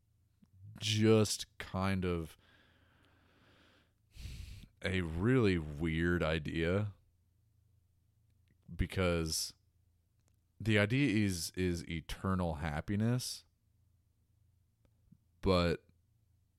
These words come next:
who, who wants to maintain a smile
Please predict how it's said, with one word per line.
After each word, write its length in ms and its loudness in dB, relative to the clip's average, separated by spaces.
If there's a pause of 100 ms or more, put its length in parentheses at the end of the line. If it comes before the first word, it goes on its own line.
(2500)
who, 680 4
who 280 6
wants 640 2
to 360 0
maintain 680 0
a 80 0
smile 800 -2